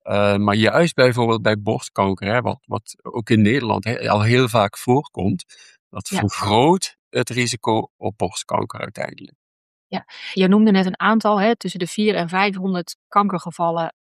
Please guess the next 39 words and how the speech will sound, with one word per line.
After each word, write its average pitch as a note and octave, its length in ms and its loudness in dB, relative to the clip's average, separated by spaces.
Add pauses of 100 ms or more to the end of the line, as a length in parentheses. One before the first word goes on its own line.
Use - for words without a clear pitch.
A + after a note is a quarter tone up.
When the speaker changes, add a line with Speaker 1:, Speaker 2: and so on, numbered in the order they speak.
Speaker 2:
bij E3+ 380 2
mensen F3 380 -4
die F3 180 -8 (600)
weinig F#3+ 560 2
drinken. F#3 360 -4
Het - 100 -8
aantal F3+ 460 0 (260)
kankergevallen F3+ 680 0
bij E3 120 0
mensen E3+ 280 -6
die E3+ 120 -4
meer G3 260 4
drinken E3 280 -2
is, E3+ 120 -6 (260)
komt G3 200 2
daar F3+ 120 4
natuurlijk F#3 400 -4
nog F#3+ 160 2
bovenop, G3+ 380 2
hè? E3 200 -4
Speaker 1:
Dat - 260 -2
komt - 200 0
daar G2+ 140 4
nog G2+ 140 2
bovenop. G#2 680 0 (380)
Precies. A2 480 -2 (640)
In A2 120 0
Nederland, G#2 540 2
hè, C#3 380 0
als, G2 260 -6
als - 220 -2
je, A2 160 -4
als G2+ 200 -2
je G#2+ 100 -6
kijkt G#2 220 2
naar G2 240 2
hoeveel A2+ 360 0
gevallen G#2+ 480 0
van G2+ 240 -2